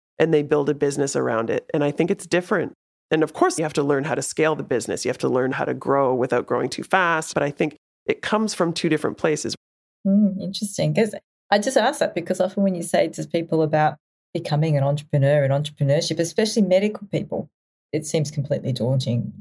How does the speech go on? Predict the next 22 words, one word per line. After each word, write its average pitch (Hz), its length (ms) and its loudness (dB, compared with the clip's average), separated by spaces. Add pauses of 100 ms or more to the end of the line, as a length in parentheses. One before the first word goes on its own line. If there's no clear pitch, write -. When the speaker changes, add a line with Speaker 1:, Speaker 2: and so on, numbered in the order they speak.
(120)
Speaker 2:
to 156 120 0
walk 143 480 -2
off 135 220 0
that 139 180 0
medical 131 380 0
treadmill 135 420 0
of 123 60 0
six - 320 -10
years 139 160 0
or 135 80 2
however 131 240 2
long 135 240 2
at 104 100 -2
medical 131 320 -2
school, 131 540 -4 (400)
junior 139 260 0
medical 135 340 2
years, 131 440 0
senior 135 360 0
medical 135 360 0
years 135 240 -2
training, 135 500 0